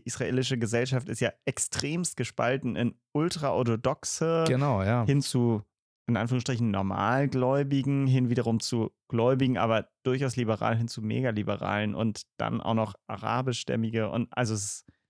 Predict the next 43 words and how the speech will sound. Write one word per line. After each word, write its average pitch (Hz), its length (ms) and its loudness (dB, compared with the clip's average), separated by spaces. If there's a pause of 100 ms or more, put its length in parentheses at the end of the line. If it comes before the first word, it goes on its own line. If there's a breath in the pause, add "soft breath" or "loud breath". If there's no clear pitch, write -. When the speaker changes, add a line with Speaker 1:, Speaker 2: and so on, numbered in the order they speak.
(180)
Speaker 1:
sehr, 139 800 0
äh, 113 320 0
also 107 140 -2
es 104 60 -6
ist 110 40 -8
überhaupt 120 260 0
nicht 123 140 0
homogen, 113 480 2
die 117 80 2
Speaker 2:
Ja, 113 200 6
Speaker 1:
Gruppe, 104 220 2
ja. 101 140 0
Speaker 2:
ja, 117 160 4
das 120 160 2
stimmt 143 240 2
auf 117 140 2
jeden 123 140 4
Fall. 107 300 2 (440 loud breath)
Ähm, 110 400 4 (260)
also 123 160 4
zur 123 160 4
Zeit 160 220 4
von 143 140 4
Jesus 127 260 4
war 127 100 6
das 120 180 4
relativ 123 340 4
ähnlich 107 440 2
oder 117 240 6
Speaker 1:
Mhm. 117 60 8
Speaker 2:
noch, 123 240 6
noch 107 220 0
krasser 123 320 2
wahrscheinlich. 90 600 -2
Ähm, 98 380 0
also 104 180 0
zweiundzwanzig 127 600 4
Gruppierungen, 147 500 4
von 127 180 4
denen 123 360 6
die 117 80 4
Rede 131 220 4
ist, 143 240 2